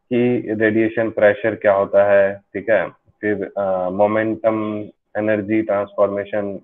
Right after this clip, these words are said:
ये सब क्या क्या कैसे। तो <clears throat> कहा जाता है कि जैसे अगर आप suppose, आप अगर धूप में हैं, ठीक है, अगर आपने अपने हाथ को, ठीक है,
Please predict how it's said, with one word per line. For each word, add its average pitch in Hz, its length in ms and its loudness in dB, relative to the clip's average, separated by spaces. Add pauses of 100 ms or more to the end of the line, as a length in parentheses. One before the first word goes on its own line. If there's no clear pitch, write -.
ये 104 80 -2
सब 101 280 -10
क्या - 120 2
क्या 98 200 -2
कैसे। 92 360 -10 (640)
तो 151 360 0
<clears throat> - 100 -12 (420)
कहा 123 160 4
जाता 135 280 6
है 135 80 6
कि 135 100 -2
जैसे 117 280 0
अगर 120 220 4
आप 117 240 4
suppose, 120 400 -2 (260)
आप 104 360 0
अगर 104 420 2 (540)
धूप 139 360 2
में 131 440 0 (300)
हैं, 110 380 -4 (240)
ठीक 104 160 -8
है, 120 100 0 (540)
अगर 117 240 2
आपने 117 360 0
अपने 113 320 -4
हाथ 107 420 0
को, 82 220 -8 (420)
ठीक 101 160 -8
है, 101 140 -2